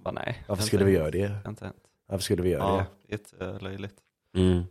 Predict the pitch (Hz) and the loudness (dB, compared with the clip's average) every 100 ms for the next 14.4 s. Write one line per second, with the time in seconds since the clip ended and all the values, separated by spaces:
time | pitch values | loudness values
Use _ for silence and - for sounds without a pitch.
0 | _ _ - - _ _ - _ _ _ | _ _ -20 -20 _ _ -20 _ _ _
1 | _ - 101 113 117 - 104 113 117 117 | _ 4 10 10 8 4 6 10 12 12
2 | 117 120 120 120 123 104 101 98 90 - | 10 10 10 8 8 10 10 8 4 0
3 | 92 - - 98 90 92 107 104 - - | -4 -2 0 0 0 0 2 2 -2 -4
4 | 117 123 131 - 117 120 113 117 131 131 | 6 8 8 6 8 8 8 6 6 8
5 | 113 - 104 95 95 95 95 110 98 95 | 6 6 4 6 4 4 4 4 4 2
6 | - 95 95 90 - - - 107 107 _ | 2 0 0 -2 -4 -8 -20 -20 -20 _
7 | _ _ - 120 127 151 135 139 123 107 | _ _ 2 6 6 6 8 10 8 6
8 | 107 - 107 113 113 110 107 - - - | -2 0 0 2 2 0 -2 -6 -12 -16
9 | _ 98 123 120 110 98 104 101 90 101 | _ 2 6 10 10 8 6 6 6 4
10 | 90 87 101 104 98 98 92 95 95 - | 0 2 8 10 10 8 4 -2 0 -2
11 | 76 - - _ _ _ 98 95 95 104 | -2 -4 -16 _ _ _ 4 6 6 6
12 | 120 127 131 175 151 139 117 107 98 110 | 8 8 8 6 8 10 10 6 2 0
13 | 110 101 104 107 123 101 98 98 - 127 | 6 8 8 8 8 8 4 0 4 6
14 | 98 95 95 | 6 4 0